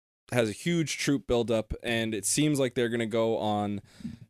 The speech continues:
an offensive that they have not done since nineteen fourteen, basically. Even Verdun,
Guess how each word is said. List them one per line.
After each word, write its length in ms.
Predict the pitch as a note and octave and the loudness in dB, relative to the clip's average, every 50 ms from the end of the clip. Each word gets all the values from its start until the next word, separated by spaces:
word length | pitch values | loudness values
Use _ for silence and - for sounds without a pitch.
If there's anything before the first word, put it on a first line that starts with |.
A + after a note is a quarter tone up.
| - - - - - _ - | -20 -20 -20 -20 -20 _ -4
an 120 | - B2+ A#2+ | -2 -2 0
offensive 440 | - - G3+ G3 G3 - G#3 F#3 | 2 2 2 2 2 2 0 0
that 140 | E3 D#3+ - | 0 0 -2
they 100 | - C3 | -2 0
have 180 | C3 B2+ A#2 A#2 | 0 -2 -2 0
not 460 | B2+ C#3 D3 D#3 D3+ - - A#2 B2 | 0 2 2 0 0 -4 -8 -10 -4
done 320 | A#2+ C3 B2+ A#2+ A#2 A#2 | -2 -2 0 0 -2 -4
since 440 | A2 - - - A2+ G#2 G2 - - | -4 -6 -6 -4 -4 -6 -6 -6 -6
nineteen 480 | A#2 A#2 B2 C3+ B2+ - - B2+ A#2+ A2 | -4 -2 -2 -4 -4 -6 -6 -6 -6 -6
fourteen, 560 | - - A#2+ A2 G2+ - - - F2+ E2+ E2 | -6 -4 -4 -4 -4 -4 -8 -8 -8 -8 -8
basically. 480 | D2+ D2+ - - - - - C2 A1 G#1 | -8 -8 -8 -10 -10 -12 -12 -14 -14 -8
Even 360 | A1+ - D3 D#3+ D#3+ C#3+ C3+ | -2 0 0 2 2 0 0
Verdun, 680 | B2 B2+ A#2+ A#2+ A#2 A#2+ A#2 A2+ A2 G#2+ G#2 G2 | 0 0 0 2 0 0 2 2 0 -2 -4 -6